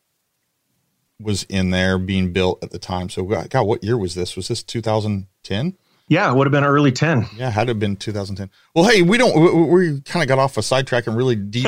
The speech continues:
Speaker 2: <laughs>
Speaker 1: d-, deep dived in here r-, really fast. So on a day-to-day basis, you're who I've referred to as the walking, talking off-road encyclopedia.
Speaker 2: Okay.
Speaker 1: As you giggle. Well, no, I mean, I can't think of an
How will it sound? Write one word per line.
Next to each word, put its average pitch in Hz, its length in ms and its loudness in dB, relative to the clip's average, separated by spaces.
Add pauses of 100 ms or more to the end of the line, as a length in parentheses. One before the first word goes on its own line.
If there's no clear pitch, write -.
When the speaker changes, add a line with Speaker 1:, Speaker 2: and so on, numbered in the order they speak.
Speaker 2:
<laughs> 127 80 -14
Speaker 1:
d-, 147 160 4
deep 135 240 -2
dived 143 340 4
in 127 120 4
here 127 240 4
r-, 120 200 -2
really 123 260 0
fast. 127 340 0 (300)
So 208 200 6
on 214 80 6
a 202 60 4
day-to-day 196 460 6
basis, 139 600 0 (680)
you're 147 360 4
who 170 180 6
I've 135 220 4
referred 127 380 0
to 120 200 2
as 117 160 2
the 104 100 0
walking, 120 420 0
talking 113 420 0
off-road 107 340 0
encyclopedia. 95 960 -4 (640)
Speaker 2:
Okay. 131 640 0
Speaker 1:
As 120 180 2
you 120 80 2
giggle. 110 540 2 (380)
Well, 330 120 -2
no, 349 240 2
I 277 80 2
mean, 196 260 0 (540)
I 190 80 2
can't - 320 0
think 226 180 0
of 190 100 4
an 156 100 2